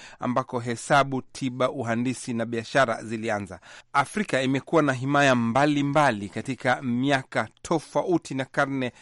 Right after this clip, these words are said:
tofauti. Mfano mdogo, utakumbuka katika shule ya sekondari tulisoma himaya ya Dahomey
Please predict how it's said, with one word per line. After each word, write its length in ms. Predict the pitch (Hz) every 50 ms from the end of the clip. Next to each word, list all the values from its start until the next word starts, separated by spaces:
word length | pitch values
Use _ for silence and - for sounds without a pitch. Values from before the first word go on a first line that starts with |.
| - _ _ -
tofauti. 840 | - 156 139 - - - 139 139 - 175 151 127 - - - 92 - - - - - -
Mfano 400 | 123 120 - - 160 160 160 156
mdogo, 500 | 147 139 135 135 139 147 170 175 170 175
utakumbuka 800 | 160 - 135 123 - 127 127 127 135 139 127 - 143 135 131 123
katika 440 | - 123 113 - 143 120 139 123
shule 300 | 117 - - 156 147 135
ya 60 | 123 113
sekondari 500 | - 113 - 120 127 151 147 139 139 127 - - - - -
tulisoma 540 | - 156 156 147 - - 190 170 139 117 113
himaya 460 | 113 - - 147 143 147 156 151 151 147
ya 100 | 139 131
Dahomey 640 | 131 120 113 - - - 196 202 180 143 123 117